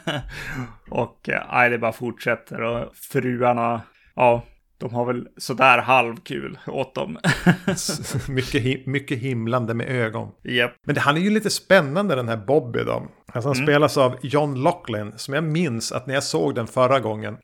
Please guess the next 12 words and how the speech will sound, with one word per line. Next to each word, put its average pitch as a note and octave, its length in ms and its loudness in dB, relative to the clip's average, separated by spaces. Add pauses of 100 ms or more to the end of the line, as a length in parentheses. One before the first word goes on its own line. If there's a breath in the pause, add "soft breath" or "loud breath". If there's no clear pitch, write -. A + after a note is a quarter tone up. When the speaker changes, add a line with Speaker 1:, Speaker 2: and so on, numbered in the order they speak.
(140)
Speaker 2:
så - 160 -10
tyckte C3 280 -4
jag B2+ 80 2
att - 60 -12
han C#3 140 2
var A#2 100 2
det A#2 60 0
stora A#2 600 -2
problemet A#2 680 -2
med A#2+ 100 -8
filmen. B2 540 -4 (120)
Speaker 1:
Ja. A#2+ 320 -2